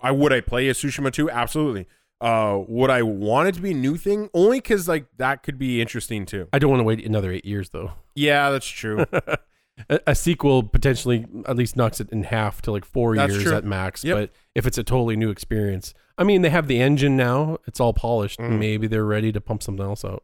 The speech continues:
Speaker 1: Yeah, we'll see. Maybe they've been working on something in the background, too.
Speaker 2: Mm-hmm.
Speaker 1: Uh, but anyway, more Tsushima, more good. <laughs>
Speaker 2: Yeah.
Speaker 1: Okay, so we're going on to homework. What is homework? Homework is when we tell you that we didn't have enough time to look into these,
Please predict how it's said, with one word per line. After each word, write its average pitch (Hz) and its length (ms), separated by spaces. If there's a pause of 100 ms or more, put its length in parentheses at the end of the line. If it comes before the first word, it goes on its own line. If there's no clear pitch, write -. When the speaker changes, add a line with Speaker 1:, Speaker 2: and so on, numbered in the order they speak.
(160)
Speaker 1:
Yeah, 214 140
we'll 151 120
see. 165 200
Maybe 127 280
they've 127 120
been 117 180
working 113 240
on 107 80
something 110 200
in 104 60
the 98 60
background, 95 440
too. 107 160 (220)
Speaker 2:
Mm-hmm. 110 720 (240)
Speaker 1:
Uh, 101 240
but 110 180
anyway, 160 360
more 135 280
Tsushima, 127 580 (180)
more 117 260
good. 101 260 (360)
<laughs> 170 440
Speaker 2:
Yeah. 117 180 (420)
Speaker 1:
Okay, 165 320
so 196 540
we're 151 120
going 185 300
on 180 180
to 160 180
homework. 151 400
What 147 180
is 147 140
homework? 156 440
Homework 156 380
is 127 120
when 135 220
we 135 100
tell 131 320
you 120 240 (320)
that 95 80
we 104 200
didn't 151 160
have 151 140
enough 143 200
time 147 260
to 131 60
look 143 200
into 139 280
these, 143 380